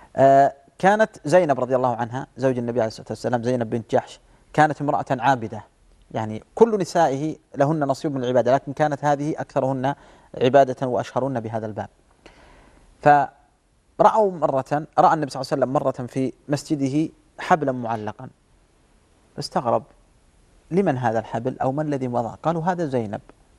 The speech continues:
"ما شأنه؟" قال: "تصلي فإذا تعبت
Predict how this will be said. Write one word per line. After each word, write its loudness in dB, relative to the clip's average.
"ما 4
شأنه؟" -2
قال: 2
"تصلي -6
فإذا 0
تعبت -4